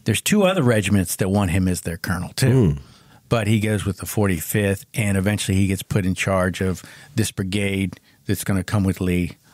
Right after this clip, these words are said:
Speaker 1: um, to Gettysburg. He's assigned to Robert Rhodes's division. Robert Rhodes is a new division commander. Rhodes has five brigades under his command. He has O'Neill,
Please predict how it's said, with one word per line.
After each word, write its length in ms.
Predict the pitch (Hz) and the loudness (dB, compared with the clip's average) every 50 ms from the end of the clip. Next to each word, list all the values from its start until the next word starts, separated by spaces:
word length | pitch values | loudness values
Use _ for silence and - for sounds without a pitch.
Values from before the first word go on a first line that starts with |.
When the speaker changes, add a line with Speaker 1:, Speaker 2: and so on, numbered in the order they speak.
| _ - | _ -6
Speaker 1:
um, 380 | - 92 90 87 85 85 90 - _ - - | -2 -2 0 0 0 0 -2 -6 _ -16 -8
to 140 | - - 101 | -2 -2 -2
Gettysburg. 600 | 85 - 95 92 90 85 - - - 78 78 - | 0 0 0 0 0 -2 -4 -6 -6 -6 -6 -4
He's 180 | - 120 110 98 | 0 0 0 0
assigned 460 | 104 - - - 120 117 117 117 107 | 0 -2 0 0 0 2 2 2 2
to 80 | - 104 | 2 2
Robert 320 | 98 101 98 92 90 87 | 0 2 0 0 0 0
Rhodes's 400 | 87 98 104 113 113 107 113 107 | 2 2 4 4 4 2 2 2
division. 440 | 110 104 104 117 120 117 127 131 131 - - - - - - - - - - - - | 2 2 2 2 2 4 4 4 2 2 -2 -16 -20 -20 -20 -20 -20 -20 -20 -12 -4
Robert 380 | - 101 101 101 101 95 95 95 | 0 0 2 2 2 0 0 2
Rhodes 320 | 92 101 107 110 107 95 | 2 4 4 4 4 2
is 120 | 98 87 90 | 0 0 2
a 60 | 101 | 4
new 160 | 98 104 104 | 4 4 4
division 380 | 95 98 85 95 87 80 90 - | 2 2 0 0 0 -2 -2 -4
commander. 580 | - 95 98 107 117 123 127 139 143 147 147 143 - - - - - - - - - - - - - - - - - - - - - - - - - - - | -2 0 0 2 2 2 4 4 4 4 2 0 -2 -10 -20 -20 -20 -20 -20 -20 -20 -20 -20 -20 -20 -20 -20 -20 -20 -20 -20 -20 -20 -20 -20 -20 -8 -2 2
Rhodes 360 | 110 110 110 120 117 110 - | 2 4 4 4 4 2 2
has 220 | 101 98 87 - | 0 -2 -2 -4
five 920 | - - 117 107 110 117 120 120 123 123 123 117 107 - - - - - - | -4 -2 0 0 2 2 2 2 2 2 0 -2 -6 -8 -10 -18 -12 -6 -2
brigades 500 | 117 110 98 113 117 117 113 117 107 - | -2 0 0 0 0 2 0 0 2 2
under 200 | 117 107 101 101 | 4 4 4 4
his 180 | 101 101 92 - | 2 0 0 0
command. 500 | - 104 101 101 101 101 101 101 104 104 | 0 2 2 4 4 2 2 2 2 2
He 100 | 101 98 | 2 2
has 140 | 92 85 95 | 2 2 2
O'Neill, 600 | 92 92 95 98 104 107 107 107 107 107 110 - | 2 2 4 2 2 2 2 2 2 2 0 -2